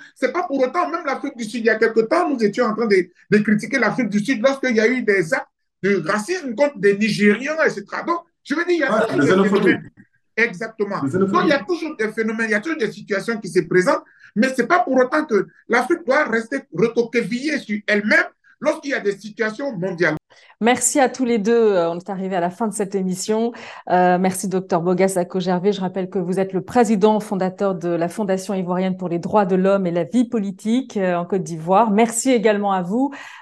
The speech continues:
Speaker 3: euh, Fadel Barro, coordonnateur d'Afrique, la plateforme, euh, des mouvements citoyens africains, candidat également à la présidentielle, je le rappelle, euh, euh, au Sénégal. Ce sera, ce sera l'année prochaine, en deux mille vingt-quatre. Merci à tous les deux.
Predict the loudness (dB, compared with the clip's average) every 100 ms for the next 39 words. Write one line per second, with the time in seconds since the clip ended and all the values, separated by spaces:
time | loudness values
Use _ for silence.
0 | 2 4 4 0 0 2 2 0 0 2
1 | 0 2 0 0 -2 -4 -6 -6 -4 -4
2 | -4 -10 -6 -4 -4 -2 -4 -2 -2 -2
3 | -8 -20 0 2 4 4 4 4 2 0
4 | -2 0 0 0 -2 -4 -4 -2 -2 -4
5 | -6 -2 0 2 0 0 0 2 0 -2
6 | -4 -4 -4 -4 -2 -2 -2 -4 -6 -6
7 | -2 2 4 4 2 0 -8 -20 -18 0
8 | 2 4 4 4 2 2 2 2 2 2
9 | 0 -6 -8 -8 -6 -4 -6 -8 -4 -4
10 | -2 -4 -6 -6 -6 -4 -4 -2 0 0
11 | -2 -4 -6 -2 -2 2 0 0 0 0
12 | 0